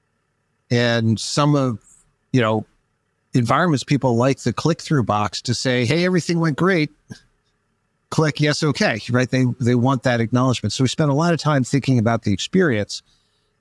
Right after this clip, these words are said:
and there's that mix of just making it seamless,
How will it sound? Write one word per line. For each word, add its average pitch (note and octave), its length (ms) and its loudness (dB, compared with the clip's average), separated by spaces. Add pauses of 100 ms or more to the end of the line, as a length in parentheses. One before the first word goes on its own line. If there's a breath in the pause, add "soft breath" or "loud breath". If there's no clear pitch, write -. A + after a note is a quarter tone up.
(120)
and B2 360 2
there's A#2+ 200 0
that A#2+ 200 0
mix C3+ 360 0
of A#2 80 0
just A#2+ 220 -4
making B2 280 0
it A2 200 -4
seamless, G#2 600 -2